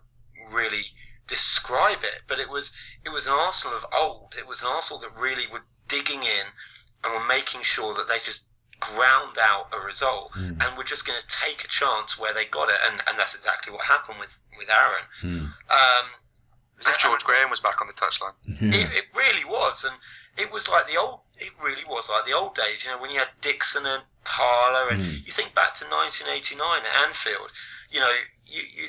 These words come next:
Speaker 1: that was a grinding out
Speaker 2: Yeah,
Speaker 1: result. That was a,
Speaker 2: absolutely.
Speaker 1: you know, a tenacious Arsenal who they knew exactly what they had to do. They went in at half time, everyone doubted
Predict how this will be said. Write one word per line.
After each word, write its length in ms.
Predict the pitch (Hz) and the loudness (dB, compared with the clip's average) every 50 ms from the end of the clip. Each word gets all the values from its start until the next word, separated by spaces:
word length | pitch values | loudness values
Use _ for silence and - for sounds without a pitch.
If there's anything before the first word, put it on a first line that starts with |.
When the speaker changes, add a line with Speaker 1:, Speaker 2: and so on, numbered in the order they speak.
| 147 - | -8 0
Speaker 1:
that 200 | - 180 190 - | 4 4 4 4
was 80 | - 120 | 4 -2
a 80 | 120 117 - | -2 -2 -2
grinding 520 | - 107 110 110 110 113 107 - 104 101 101 98 98 | -6 0 4 4 4 4 4 0 -8 -12 -10 -6 -4
out 140 | 101 98 - - | -4 -4 -2 -2
Speaker 2:
Yeah, 100 | 104 101 | 0 0
Speaker 1:
result. 380 | 101 95 104 127 135 - - - - | 2 0 0 -2 -4 -6 -12 -8 2
That 200 | 180 190 196 - | 4 4 4 4
was 180 | - - 180 131 | 2 -2 0 0
a, 200 | 123 117 110 - | 0 0 0 -2
Speaker 2:
absolutely. 320 | - - - _ - - | -8 -20 -16 _ -6 -4
Speaker 1:
you 60 | 127 | 0
know, 160 | 127 123 117 120 117 - _ _ _ _ - | 2 2 2 2 -2 -6 _ _ _ _ -4
a 80 | 131 | -4
tenacious 640 | - - - 143 143 147 160 156 - - 151 - - | -2 -2 -4 2 2 2 2 2 -2 -4 -4 -2 0
Arsenal 480 | 139 135 139 143 - - - 127 110 104 | 0 2 2 2 0 -4 -8 -10 -10 -8
who 140 | 123 123 120 - - - - - _ | -8 -10 -10 -10 -16 -18 -18 -12 _
they 100 | 151 156 | -6 -4
knew 120 | 160 160 156 | -4 -4 -6
exactly 480 | - - 151 160 208 262 - - 190 | -4 2 2 4 4 2 -2 -6 -8
what 180 | 185 175 160 147 | -4 -6 -4 -4
they 80 | 151 135 | 0 2
had 160 | 135 135 135 | 2 0 0
to 80 | - - | -2 -8
do. 160 | - 110 95 101 110 - - _ _ | -6 -6 -4 -4 -6 -10 -14 _ _
They 120 | 135 139 | -4 -2
went 160 | 143 - - 214 | 0 0 0 0
in 60 | 190 175 | 0 0
at 160 | - - - | 0 -2 0
half 300 | 127 127 123 120 - - | 0 0 0 0 -4 -8
time, 480 | - 117 104 98 101 98 104 - - _ - | -8 -8 -6 -6 -6 -8 -10 -14 -8 _ 2
everyone 440 | 185 196 196 196 185 170 147 123 - - | 2 2 0 -4 -4 -4 -4 -6 -4 0
doubted 400 | 127 120 117 123 120 - - | 4 4 4 4 2 -2 -14